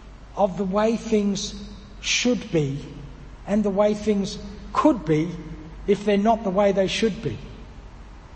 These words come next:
It's the knowledge of the garden as the orchard, as the place to be served and to live in freely. And it's the knowledge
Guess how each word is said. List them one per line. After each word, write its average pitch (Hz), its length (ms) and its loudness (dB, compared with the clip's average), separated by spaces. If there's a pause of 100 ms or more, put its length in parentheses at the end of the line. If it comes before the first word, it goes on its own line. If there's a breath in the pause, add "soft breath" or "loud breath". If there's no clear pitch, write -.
(1200)
It's - 480 -2
the 208 120 6
knowledge 240 480 4 (140)
of 214 440 4
the 165 100 2
garden 208 760 0 (160)
as 170 180 0
the 165 220 -4
orchard, 208 480 2
as 170 220 -2
the 165 80 -4
place 196 360 0
to 160 120 -2
be 151 160 -2
served 220 560 2
and 170 200 0
to 170 100 -2
live 190 300 -2
in 180 200 0
freely. 208 560 0 (2250)
And 196 140 -2
it's 196 140 -4
the 185 100 0
knowledge 160 560 -2